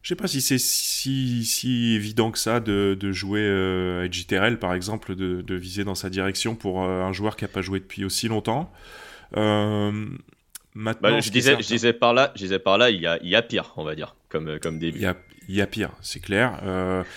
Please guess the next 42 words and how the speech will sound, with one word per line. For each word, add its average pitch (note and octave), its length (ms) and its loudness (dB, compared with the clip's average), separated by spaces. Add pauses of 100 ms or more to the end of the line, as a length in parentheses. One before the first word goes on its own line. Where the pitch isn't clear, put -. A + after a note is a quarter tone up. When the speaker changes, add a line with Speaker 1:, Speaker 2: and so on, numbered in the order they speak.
(520)
Speaker 1:
maintenant, C3+ 680 0 (500)
de G#2+ 180 2
là C#3 480 4
à A2 100 2
le A2 160 2
mettre, B2 420 0
euh, G#2+ 360 2
à G2+ 80 0
le G2 140 4
lancer A#2 440 2
dans A2 160 0
le G2+ 60 0
bain G#2+ 220 0
de G#2+ 60 -2
la G#2 60 0
fantasy, G#2+ 600 -2 (100)
euh, F2+ 240 -4
parce - 220 -10
que, F#2+ 80 -10
euh, F2 160 -6 (320)
voilà, - 180 -12
c'est, - 220 -6
c'est F#2 160 -4
de G2 80 -4
ça G#2 140 0
dont G#2 100 -2
il G2 160 -2
est F#2 40 -2
question. C3+ 400 0 (560)
Euh, G#2 540 2 (320)
c'est - 200 4
un A#2 120 4
autre C3+ 140 2
débat, A#2 480 4
c'est - 160 0
une A2 100 2
autre B2 140 0
question, A2 400 -2
parce - 260 -4
que G#2 240 2 (160)
certes, - 560 0 (100)
euh, F2+ 560 -4